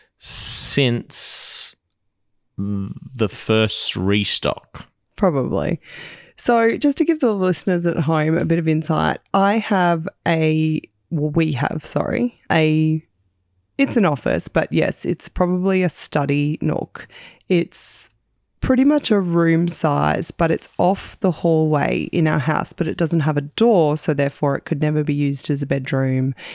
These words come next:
Speaker 2: It is, like, purely an office study space. And being that, <laughs> you're gonna start laughing, aren't you?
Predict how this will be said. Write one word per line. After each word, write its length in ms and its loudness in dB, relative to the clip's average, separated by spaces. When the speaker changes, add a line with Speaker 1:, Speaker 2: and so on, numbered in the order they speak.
Speaker 2:
It 140 0
is, 280 0
like, 240 -2
purely 680 0
an 120 2
office 300 -2
study 380 0
space. 460 -4
And 400 0
being 300 4
that, 240 0
<laughs> 640 -4
you're 80 2
gonna 240 2
start 260 0
laughing, 560 2
aren't 220 0
you? 260 0